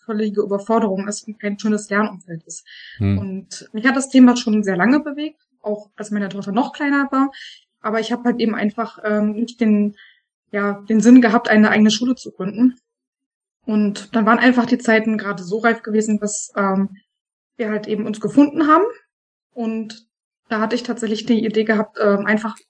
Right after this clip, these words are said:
Speaker 1: aufzurufen und ja, nicht erstmal, nicht unbedingt mit dem ersten Ziel, wirklich eine Schule zu gründen, aber halt eben einfach erstmal zu gucken, was auf Usedom möglich wäre als alternative,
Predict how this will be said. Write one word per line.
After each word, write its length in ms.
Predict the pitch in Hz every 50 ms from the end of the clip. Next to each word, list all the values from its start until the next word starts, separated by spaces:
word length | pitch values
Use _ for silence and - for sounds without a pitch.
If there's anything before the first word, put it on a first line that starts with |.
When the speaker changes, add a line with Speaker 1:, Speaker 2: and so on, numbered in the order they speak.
| _ -
Speaker 1:
aufzurufen 800 | - 254 294 - - - 311 285 - 285 285 277 - 294 294 294 - - - - - - - - - _ _ _ _ -
und 560 | - 240 233 233 233 233 233 - - - - _ _ _ _ _ _ _ _ _ _ _ -
ja, 320 | 233 220 208 214 208 - 208 247
nicht 300 | 262 302 302 - - -
erstmal, 400 | 294 - 269 262 254 247 - -
nicht 300 | 254 277 - - _ -
unbedingt 400 | 254 254 247 254 247 233 240 - - -
mit 100 | 214 226
dem 100 | 226 226
ersten 300 | 220 233 226 - - 214
Ziel, 340 | - - 220 226 226 214 214
wirklich 240 | 220 220 214 214
eine 80 | 220 214
Schule 280 | - - 262 277 262 -
zu 160 | - 240 -
gründen, 340 | - 247 220 240 233 - -
aber 360 | - 214 202 202 208 208 208 - - - - _ _ _
halt 160 | - 226 214 220
eben 120 | 214 -
einfach 260 | 208 220 214 226 208
erstmal 320 | 226 - - - 226 214 220
zu 120 | - 202
gucken, 280 | - 233 233 240 240 196
was 160 | 196 202 202
auf 180 | - 208 -
Usedom 380 | - 233 214 220 208 208 190 196
möglich 440 | 196 214 240 233 247 240 - - -
wäre 260 | 214 214 208 208 -
als 200 | 208 202 202 -
alternative, 920 | - 202 - 208 214 202 - - 214 202 196 202 196 190 196 196 196 -